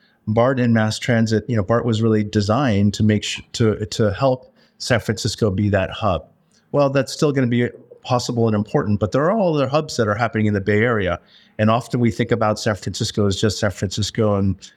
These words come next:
you know, some might argue that we are the, the, the epicenter of it.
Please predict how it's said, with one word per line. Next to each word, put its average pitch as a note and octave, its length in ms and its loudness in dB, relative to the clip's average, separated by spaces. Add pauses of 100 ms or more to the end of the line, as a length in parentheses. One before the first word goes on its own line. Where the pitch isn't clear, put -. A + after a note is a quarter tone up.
(140)
you - 60 -4
know, G2 160 2
some G#2+ 220 2
might G#2 160 2
argue G2+ 280 2
that G2 80 2
we G2+ 160 2
are G2+ 200 4
the, G2 300 0
the, G2+ 280 -4
the G2+ 100 0
epicenter G2 600 0
of F2 100 0
it. - 160 -2